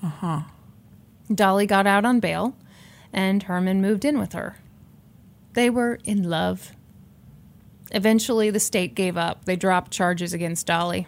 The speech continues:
Speaker 1: Mm-hmm.
Speaker 2: Dolly and Herman lived together for seven years. But in nineteen thirty, they had a nasty breakup. You're not gonna believe this,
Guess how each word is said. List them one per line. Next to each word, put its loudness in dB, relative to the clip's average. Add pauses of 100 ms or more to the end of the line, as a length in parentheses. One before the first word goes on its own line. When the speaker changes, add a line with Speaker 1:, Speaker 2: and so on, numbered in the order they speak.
(120)
Speaker 1:
Mm-hmm. 2 (1400)
Speaker 2:
Dolly 6
and 4
Herman 4
lived 2
together 0
for -4
seven -4
years. -12 (760)
But 6
in 8
nineteen 4
thirty, 2
they 0
had -2
a 0
nasty -2
breakup. -8 (1400)
You're 6
not 4
gonna 4
believe -2
this, -6